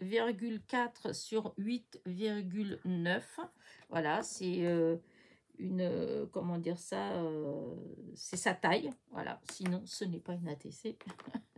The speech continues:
Une A T C, c'est six virgule quatre sur, euh, voilà. Euh, sachant que les A T C, c'est des petites cartes qu'on échange entre copinettes. Et donc, on les range dans des classeurs comme,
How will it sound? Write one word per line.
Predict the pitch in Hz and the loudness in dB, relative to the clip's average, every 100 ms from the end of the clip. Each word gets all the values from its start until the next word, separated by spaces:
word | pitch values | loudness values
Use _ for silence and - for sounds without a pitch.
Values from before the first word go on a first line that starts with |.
| - | -4
Une | 214 240 | -2 0
A | 208 | 0
T | 208 180 | -2 -4
C, | 202 208 | -2 -4
c'est | - 175 | -4 -6
six | - 202 | -6 -8
virgule | 190 185 175 165 | -6 -6 -6 -10
quatre | 139 156 - - - - - | -4 -4 -4 -12 -14 -16 -10
sur, | - - 196 190 | -8 -4 -4 -2
euh, | 175 160 - | 0 0 0
voilà. | 151 139 160 - - - - | 2 2 2 -2 -16 -12 -2
Euh, | 196 170 165 - | 2 4 4 4
sachant | - 208 214 - 240 | 4 2 4 2 2
que | 233 - 240 | 2 2 4
les | 226 208 196 | 4 4 4
A | 226 | 4
T | 220 | 2
C, | 220 - 233 | -2 0 0
c'est | 226 202 | 0 0
des | 185 | -2
petites | 190 - 185 | -4 -8 -2
cartes | 240 214 214 | 6 6 4
qu'on | - 220 196 | -4 -2 -2
échange | 196 - 214 214 185 202 - | 0 2 4 2 2 -2 0
entre | 190 - | -2 -2
copinettes. | 190 220 185 190 190 240 - 320 - - - - | -4 -2 -2 0 2 2 0 -6 -8 -16 -16 2
Et | 214 | 4
donc, | 202 254 262 254 190 - | 6 6 6 4 2 2
on | 220 | 2
les | 214 220 214 190 | 6 6 8 6
range | - - 254 247 240 202 | 2 2 4 6 4 2
dans | 175 185 208 | -2 0 2
des | 202 220 | 2 2
classeurs | - 226 214 - 233 220 - | 6 6 6 4 4 4 0
comme, | - 262 247 214 | 4 6 6 4